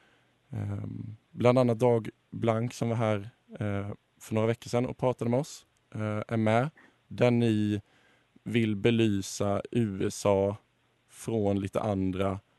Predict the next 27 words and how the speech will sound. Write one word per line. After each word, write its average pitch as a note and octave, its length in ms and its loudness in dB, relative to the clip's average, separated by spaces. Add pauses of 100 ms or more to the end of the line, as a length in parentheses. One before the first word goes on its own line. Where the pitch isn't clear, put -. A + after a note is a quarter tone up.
(680)
perspektiv A#2+ 840 -2
än, A#2 300 -2
än A#2+ 160 0
vad A2+ 120 0
man A2+ 300 -2
kanske A2 260 -2
är G#2 40 2
van A2+ 440 0 (540)
vid. A2+ 540 0 (380)
Eh, A2+ 240 -4 (320)
vad B2+ 240 2
är A#2+ 60 4
det A2 80 -2
som... A2+ 220 -2 (1040)
Om B2 120 2
vi B2+ 100 6
börjar A#2+ 320 6
med, D3 140 4
vad, B2+ 140 0
vad, B2 240 0
vad B2+ 160 0
tycker - 260 -6
du A2+ 100 2
att, - 200 -6
att A2 120 -2
ni A2 260 2
tillför F#2+ 880 -2